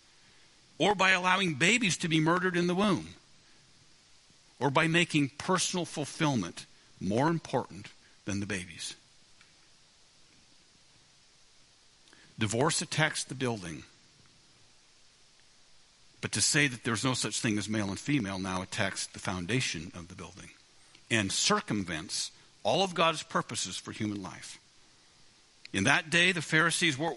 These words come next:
were at work reshaping marriage for their purposes. Today,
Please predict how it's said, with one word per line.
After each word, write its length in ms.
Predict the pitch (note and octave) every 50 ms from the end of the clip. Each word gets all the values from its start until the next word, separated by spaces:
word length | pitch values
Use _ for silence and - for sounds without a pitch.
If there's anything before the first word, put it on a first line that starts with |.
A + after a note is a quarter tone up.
| - -
were 220 | D3 D3+ D#3 D#3
at 140 | C#3+ D3+ D3+
work 240 | C#3 C#3 D3+ C#3+ - -
reshaping 880 | A#2 B2 D3 E3 E3+ - - - F#3+ G3 G#3 - - F3+ D#3+ D3 C3+
marriage 380 | C3 B2 A#2 B2 C3+ B2+ -
for 160 | - - C3 A#2+
their 180 | C3+ B2+ C3+ C#3+ - - - -
purposes. 640 | - E3 D#3 - C3+ - - - F#2+ F2+ - - - - - - - - - - - - - -
Today, 560 | - A#2 C3 F3+ G#3 F#3 D3 C#3+ D#3+ F3+